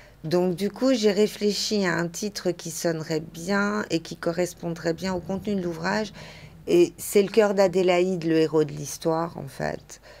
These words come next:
Du début à la fin, c'est son cœur, le héros, plus qu'elle. Et, euh, c'est un livre qui est traversé par la musique synthétique, par beaucoup de références à la musique des années quatre-vingts.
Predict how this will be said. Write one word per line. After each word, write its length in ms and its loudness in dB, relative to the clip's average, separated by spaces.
Du 200 -4
début 360 0
à 160 2
la 160 -4
fin, 280 -4
c'est 200 -4
son 240 -6
cœur, 300 0
le 160 -4
héros, 360 -6
plus 320 -10
qu'elle. 400 -4
Et, 240 8
euh, 580 2
c'est 320 -2
un 140 2
livre 260 0
qui 120 2
est 120 0
traversé 640 0
par 300 -2
la 240 0
musique 500 -4
synthétique, 1000 -6
par 240 -2
beaucoup 320 -6
de 100 -2
références 540 -2
à 60 -2
la 120 -2
musique 320 -6
des 220 -2
années 180 -4
quatre-vingts. 680 -4